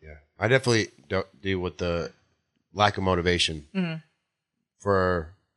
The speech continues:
Speaker 1: for better sense, it's because you, you kinda get told, people tell you what to do. You, once you have a responsibility, you're like, "Okay, well, this is what I'm, you know, I've already dedicated this time, and I now have a responsibility. I will take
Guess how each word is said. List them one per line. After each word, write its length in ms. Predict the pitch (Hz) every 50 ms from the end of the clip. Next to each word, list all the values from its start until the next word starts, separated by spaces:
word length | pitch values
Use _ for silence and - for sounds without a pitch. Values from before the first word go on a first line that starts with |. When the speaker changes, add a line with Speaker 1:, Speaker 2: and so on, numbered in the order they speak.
| _ _ _ _
Speaker 1:
for 100 | - 101
better 240 | 92 110 110 104 101
sense, 340 | - - 104 101 95 - 95
it's 220 | 90 - - - -
because 320 | - 98 95 - 110 92
you, 80 | 98 - - _ _
you 100 | - 101
kinda 200 | 95 120 131 131
get 120 | 113 104 -
told, 420 | - 131 127 127 127 117 113 -
people 300 | - 123 120 101 110 104 - _ _ _ _ _ _ -
tell 160 | 143 143 135
you 100 | 123 117
what 120 | 113 110 -
to 60 | 110
do. 180 | 98 110 107
You, 220 | 107 104 98 101 104
once 320 | 101 98 - 107 120 -
you 80 | - 123
have 180 | 120 123 113
a 40 | 101
responsibility, 840 | 101 104 98 - - 117 113 107 - - 95 101 117 120 117 104 98
you're 100 | 98 98
like, 120 | 95 85
"Okay, 260 | 67 104 101 - 95 92
well, 160 | 92 92 92
this 220 | 85 101 95 -
is 100 | 98 90
what 140 | 85 95 92
I'm, 240 | 90 90 90 87 78 - _ _ _ _ _ _ _ _ _ _ _ _
you 100 | - - 101
know, 100 | 98 90
I've 180 | 85 92 95 95
already 460 | 98 95 95 98 95 92 90 87 - _ _ _ _ _ _ _ _ _ _ _ _
dedicated 460 | 110 107 104 104 - 107 104 104 101
this 140 | 98 101 -
time, 480 | - - 107 107 107 98 90 92 95 95 - _ _ _ _ _ _ _ _ -
and 340 | - 98 98 98 95 95 - - _
I 200 | 90 92 95 98
now 200 | 98 98 95 98
have 120 | 104 101 92
a 40 |
responsibility. 920 | 95 95 92 - - 101 101 104 - 90 95 120 123 110 101 98 95 95 - _ _ _ _ _ _ _ _ _ _ _ _ _
I 120 | - 101
will 120 | 107 104 101
take 340 | 95 - 107 104 101 - -